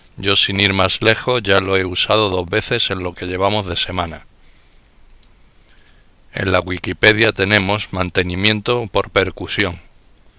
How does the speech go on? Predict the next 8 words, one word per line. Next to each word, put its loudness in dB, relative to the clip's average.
Mantenimiento 2
de 4
percusión, -2
también 2
conocido -2
como -6
grifo -4
técnico. -2